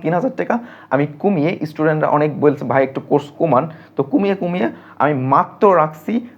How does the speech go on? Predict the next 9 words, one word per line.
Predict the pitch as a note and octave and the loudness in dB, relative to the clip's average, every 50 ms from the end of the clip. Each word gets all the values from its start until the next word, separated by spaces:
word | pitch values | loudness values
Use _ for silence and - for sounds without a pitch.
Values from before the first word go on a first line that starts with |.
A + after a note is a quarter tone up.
| _ _ _ _ _ | _ _ _ _ _
পাঁচশো | D3+ D#3 D#3+ - - - - F#3 | -4 -4 -4 -8 -12 -8 -6 -2
নিরানব্বই | D#3+ D3+ C3+ B2 B2 A#2+ G#2 A2 A2 | 0 2 2 2 2 2 0 0 -2
টাকা, | - - - - - - - _ _ _ _ _ _ _ _ - | -2 -6 -8 -8 -14 -18 -20 _ _ _ _ _ _ _ _ -4
মাত্র | B2 C3 C#3+ D3 - - - F#3+ F3+ | -2 -2 -2 -2 -6 -2 -2 -2 -2
কোর্স | F#3 - D#3+ E3 D#3+ D#3+ - | 2 2 2 2 2 0 -6
ফি। | - A2+ G#2 | -6 -4 0
যেখানে | - C#3+ C3+ - F3+ E3+ F3+ G#3 - - - - - - - _ _ _ | 2 0 0 2 -2 -2 -2 -2 -4 -4 -6 -12 -20 -20 -20 _ _ _
কিন্তু | - D3+ D#3 F#3+ - | -4 -2 0 0 0
বাংলার | D#3 B2+ B2 C3+ D3+ D#3+ E3+ F3 F3+ F3 - - - | 2 0 0 0 0 2 4 4 4 4 2 -2 -8